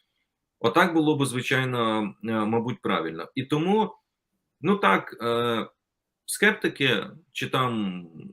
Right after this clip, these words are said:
опозиція, чи громадські діячі, чи просто люди можуть сказати: «Та ну ми ж самі винні, у нас там корупція, у нас там якісь ще є проблеми не вирішені». Я ж не кажу, що у нас це вирішено і все вже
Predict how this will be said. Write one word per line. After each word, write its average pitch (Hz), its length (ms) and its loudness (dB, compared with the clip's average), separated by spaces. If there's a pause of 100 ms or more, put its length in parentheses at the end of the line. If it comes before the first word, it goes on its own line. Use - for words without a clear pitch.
(540)
опозиція, 127 720 0
чи 107 360 2
громадські 120 540 -4
діячі, 107 560 -2
чи - 160 -8
просто 127 380 -4
люди 123 260 -2
можуть 104 280 -2
сказати: 101 600 -4 (680)
«Та 226 120 0
ну 240 120 2
ми 208 100 2
ж 190 80 -2
самі 190 240 2
винні, 127 300 2
у 107 40 0
нас 107 200 0
там 107 200 -4
корупція, 113 580 -2
у 90 120 0
нас 87 280 -4
там 87 400 -10 (120)
якісь 98 300 -4
ще - 160 -2
є 101 120 6
проблеми 107 480 0
не 98 140 0
вирішені». 90 540 -4
Я 170 100 -2
ж 175 100 -6
не 170 80 -4
кажу, 170 260 -2
що 127 180 -6
у - 20 -2
нас 110 200 0
це 107 100 -2
вирішено 95 520 0
і 90 40 -4
все 95 220 -2
вже 92 280 2